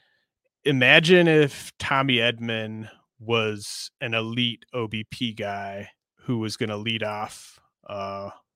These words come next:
basically his whole career. Like, that's kinda what I see Martin's upside being. Uh, again, not giving you crazy power,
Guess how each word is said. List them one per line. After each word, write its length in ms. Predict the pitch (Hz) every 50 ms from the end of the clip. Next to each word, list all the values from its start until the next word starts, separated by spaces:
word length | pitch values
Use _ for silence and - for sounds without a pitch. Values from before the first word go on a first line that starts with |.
| _ _ _ _ _ _ _ -
basically 380 | 113 107 - - 117 110 101
his 140 | 98 104 -
whole 160 | - 107 92
career. 480 | - - 104 101 98 95 90 87 - _ _ _ _ _ _ _ _ _ _ _ _ _ _
Like, 240 | - 208 98 98 - _ _ _ _ _ _ _ _ _ _ _
that's 640 | - 123 120 120 113 - - - - - - - - _ _ _
kinda 260 | - - 127 120 113
what 160 | 107 107 110
I 120 | 110 107 104
see 340 | - - - - 123 113 107
Martin's 800 | 110 107 104 107 - - 120 117 113 110 - - - - - - _ _ _ _
upside 420 | 131 127 - - - 139 131 131 127
being. 400 | 135 135 135 135 139 139 135 123 - _ 214 - _ _ _ _
Uh, 440 | - 107 104 101 101 101 101 101 101 - _ _ _ _ _ _ _ _ _ -
again, 380 | 104 120 117 113 107 101 101 104
not 240 | 110 117 120 - -
giving 220 | 131 120 120 123
you 280 | 123 123 120 117 117 113 - _ _ _ _ _ _ _
crazy 360 | - - 139 135 131 123 127
power, 640 | 120 - 123 117 117 117 117 117 120 117 117 113 -